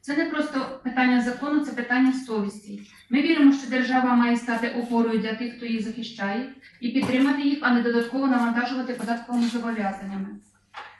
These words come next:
З огляду на вище зазначене просимо повного звільнення від сплати податку на нерухомість для військовослужбовців, що продовжують боронити нашу державу на фронті,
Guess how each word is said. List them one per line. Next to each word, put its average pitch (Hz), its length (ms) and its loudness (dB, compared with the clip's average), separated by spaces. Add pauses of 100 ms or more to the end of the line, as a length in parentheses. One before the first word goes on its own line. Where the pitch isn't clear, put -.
(380)
З - 100 -14
огляду 302 340 0
на 262 140 6
вище 277 280 -2
зазначене 240 720 -2
просимо 208 600 -4 (340)
повного 302 360 2
звільнення 254 500 4
від - 120 -8
сплати 294 340 0
податку 240 440 -2
на 247 80 0
нерухомість 247 580 2
для 233 80 2
військовослужбовців, 240 1000 -4 (180)
що 247 220 -8
продовжують 262 520 0
боронити 254 400 0
нашу 233 280 -2
державу 226 400 -2
на 220 180 -4
фронті, 240 440 -4